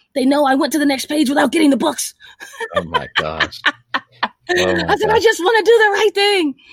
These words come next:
Speaker 1: And when I got, I remember reading the first couple of pages and just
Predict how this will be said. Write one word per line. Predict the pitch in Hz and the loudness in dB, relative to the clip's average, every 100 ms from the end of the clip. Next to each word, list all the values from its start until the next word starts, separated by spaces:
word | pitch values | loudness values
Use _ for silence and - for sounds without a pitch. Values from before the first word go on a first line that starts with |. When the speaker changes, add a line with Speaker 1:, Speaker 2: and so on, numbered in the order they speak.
| - - - - _ | -20 -20 -20 -20 _
Speaker 1:
And | 226 220 220 208 202 - | -2 2 2 2 -2 -8
when | 214 202 | -6 -2
I | 196 190 | -2 -4
got, | 185 233 277 294 269 - | -8 -6 -6 -6 -8 -6
I | 226 | -4
remember | 277 370 370 330 269 233 - | -4 -6 -6 -6 -4 -6 -8
reading | 220 262 247 240 | -10 -8 -6 -6
the | 202 185 _ | -8 -10 _
first | 214 226 226 226 - - | -8 -4 -4 -6 -14 -20
couple | - 202 196 196 | -8 -6 -4 -6
of | 170 170 | -8 -10
pages | - 170 180 165 160 139 170 - - | -10 -6 -4 -4 -8 -10 -12 -18 -10
and | 175 175 170 160 156 151 170 _ _ _ _ _ _ _ _ _ _ _ _ | -6 -2 0 0 -2 -4 -8 _ _ _ _ _ _ _ _ _ _ _ _
just | 233 226 214 202 - - | 2 4 4 0 -6 -14